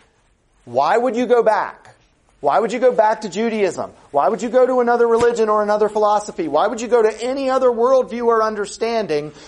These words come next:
when you were shown by Jesus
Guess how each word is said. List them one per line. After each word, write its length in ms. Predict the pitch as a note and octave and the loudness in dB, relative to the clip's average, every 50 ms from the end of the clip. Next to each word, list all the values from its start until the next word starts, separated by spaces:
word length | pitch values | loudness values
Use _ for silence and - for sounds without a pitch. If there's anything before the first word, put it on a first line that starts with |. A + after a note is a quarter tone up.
| - - | -6 -2
when 300 | E3 G3 G3+ G3 F#3+ F3 | 0 0 0 0 -2 -4
you 300 | F3+ A3 C4 D4+ D4+ C#4+ | -2 0 0 2 2 2
were 200 | B3 A3 G3+ F#3 | 2 2 2 0
shown 720 | - - - - A3+ A#3 B3 C4 C4+ C#4 C4+ B3+ B3+ A3 | -2 -6 -6 -2 0 0 2 2 2 0 0 -2 -2 -2
by 320 | A#3+ A3+ A#3 A#3 A#3 A3+ | 0 0 2 2 0 -2
Jesus 720 | - F#3 A3 B3+ C4 A#3+ E3 D#3 D3+ D3+ D#3 F3 E3+ - | -4 -6 -8 -8 -8 -6 -2 0 2 2 2 0 -2 -6